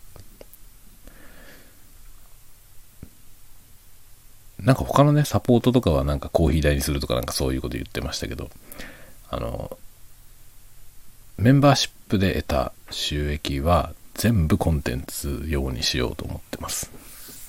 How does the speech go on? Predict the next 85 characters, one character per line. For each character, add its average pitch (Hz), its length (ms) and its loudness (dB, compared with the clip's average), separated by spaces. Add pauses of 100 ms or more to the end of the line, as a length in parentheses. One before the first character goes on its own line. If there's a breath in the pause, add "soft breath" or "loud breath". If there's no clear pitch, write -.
(380 loud breath)
だ 76 80 2
か 71 80 2
ら 65 60 -2
エ - 20 -2
ー 92 80 2
エ 104 60 2
ス - 160 2
エ 101 40 6
ム 98 120 6
ア 95 40 4
ー 92 200 4
ル 90 80 -2 (280)
コ 95 140 2
ン 85 80 6
テ 85 160 2
ン 82 80 4
ツ - 220 -2
用 80 200 4
の 85 280 2 (960 loud breath)
な 80 100 0
ん - 20 -2
か - 60 -2
機 - 140 -6
材 80 180 2
買 - 140 0
っ - 120 -10
た - 100 2
り 65 80 -2
と - 100 -10
か - 100 -6
ね。 69 140 -10 (160)
で、 73 100 -2
ま 73 100 -2
あ、 - 20 -8
買 - 160 -4
っ - 80 -12
た 87 140 6
も 87 120 6
の 85 60 6
は 65 120 2
全 69 220 -2
部 62 200 -2
レ 71 120 -4
ビ 67 120 0
ュ - 20 -2
ー - 40 -4
す - 160 -4
る - 80 -8
し、 - 180 -4
っ - 60 -10 (600 loud breath)
て - 100 -4
い - 220 4
う 208 40 2
よ - 60 0
う - 40 -2
な 78 100 -4
形 - 440 -8
で、 139 220 0 (1160 loud breath)
ま 82 60 0
あ、 - 20 0
全 87 320 4
部 71 140 0
基 73 120 -4
本 73 180 0
的 73 180 -2
に 71 80 0
は 64 80 -4
コ - 140 -6
ン 71 100 -4
テ 71 100 -2
ン 71 60 -2
ツ - 100 -6
制 - 160 -4
作 - 240 -8
に 73 120 -2
還 71 200 -6
元 69 180 -6
し - 80 -12
て 73 80 -6
い - 20 -6
こ 69 120 -4
う - 60 -6
と - 100 -8
思 73 180 -8
っ - 20 -20